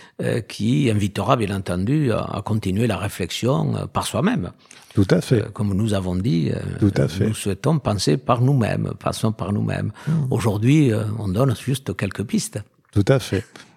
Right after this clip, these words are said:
Speaker 2: Et, et Nietzsche, il est intéressant de ce point de vue-là parce que c'est vraiment une toute autre vision de la philosophie avec la vie,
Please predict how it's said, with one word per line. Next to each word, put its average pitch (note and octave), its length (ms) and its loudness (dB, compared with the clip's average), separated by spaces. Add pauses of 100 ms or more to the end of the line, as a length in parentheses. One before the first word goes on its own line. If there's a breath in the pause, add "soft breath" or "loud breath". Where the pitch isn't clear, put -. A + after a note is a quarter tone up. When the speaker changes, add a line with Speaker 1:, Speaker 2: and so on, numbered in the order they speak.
(160)
Speaker 2:
Et, A#2+ 260 6
et A2+ 60 8
Nietzsche, D#3+ 280 4
il G#2 100 6
est G#2+ 60 8
intéressant F#2+ 480 4
de C#3+ 80 2
ce A2+ 140 0
point F#2+ 180 2
de G2 80 4
vue-là F3 220 4
parce - 160 2
que - 80 0
c'est A2 160 2
vraiment A#2 360 4 (380 loud breath)
une G2 140 4
toute F#3+ 240 4
autre C3 260 6
vision G#2+ 320 4
de G#2 80 4
la F#2+ 100 4
philosophie F#2 760 2
avec F#2+ 320 4
la G2 140 6
vie, B2+ 400 2